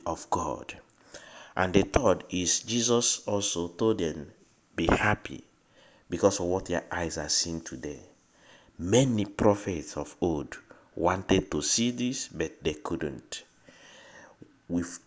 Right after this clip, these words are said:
to be part of the great works of God.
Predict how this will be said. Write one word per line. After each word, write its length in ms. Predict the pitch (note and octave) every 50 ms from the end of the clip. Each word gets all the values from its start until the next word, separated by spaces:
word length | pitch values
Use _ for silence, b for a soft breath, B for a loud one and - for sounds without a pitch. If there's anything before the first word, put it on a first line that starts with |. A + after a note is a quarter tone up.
| -
to 120 | - F#2 D#2+
be 160 | D#2 E2+ E2
part 640 | - - - - - - - D2 - - - - - - _ -
of 160 | - F2+ D#2+
the 80 | - -
great 380 | - - - - F#2+ G2+ - F2+
works 380 | D#2+ E2 E2 - - - -
of 140 | C#2 B1+ -
God. 440 | - - D2 C2+ C2 - - -